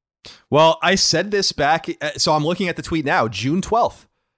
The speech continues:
I tweeted out, "I'm thinking Ratchet and Clank Rift Apart and Spider-Man Miles Morales are both coming to P S four." Now, it seems like Rift Apart is not technically possible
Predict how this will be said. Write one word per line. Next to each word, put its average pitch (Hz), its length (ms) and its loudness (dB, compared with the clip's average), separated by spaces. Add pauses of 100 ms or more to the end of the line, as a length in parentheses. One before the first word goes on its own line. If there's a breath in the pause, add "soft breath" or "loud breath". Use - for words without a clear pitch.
(200)
I 139 80 2
tweeted 151 360 0
out, 151 420 2
"I'm 143 160 -2
thinking 165 380 -2
Ratchet 139 320 0
and 143 80 -4
Clank 135 240 -4
Rift 135 160 -4
Apart 131 320 -2
and 127 120 -4
Spider-Man 123 440 -2
Miles 117 280 -2
Morales 117 320 -4
are 113 60 -4
both 110 240 -4
coming 113 220 -4
to 104 80 -6
P 113 120 -6
S 104 100 -4
four." 90 300 -6 (680)
Now, 156 240 4
it 156 80 0
seems 233 280 2
like 220 240 0
Rift 165 220 0
Apart 147 320 0
is - 260 -6
not 127 360 -2
technically 123 440 -4
possible 131 600 -4